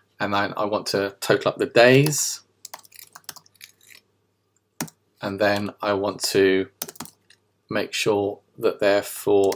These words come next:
Gemma, and put Gemma in inverted commas as its text,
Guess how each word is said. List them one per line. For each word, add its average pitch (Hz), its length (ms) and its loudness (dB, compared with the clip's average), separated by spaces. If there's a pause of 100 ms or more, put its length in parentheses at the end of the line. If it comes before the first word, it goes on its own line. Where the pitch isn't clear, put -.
(100)
Gemma, 151 540 2 (1800)
and 90 80 -10
put - 200 -6
Gemma 101 240 -2
in 98 200 -6 (220)
inverted 92 400 -4
commas 123 460 0
as - 160 -6
its - 140 -2
text, - 680 -4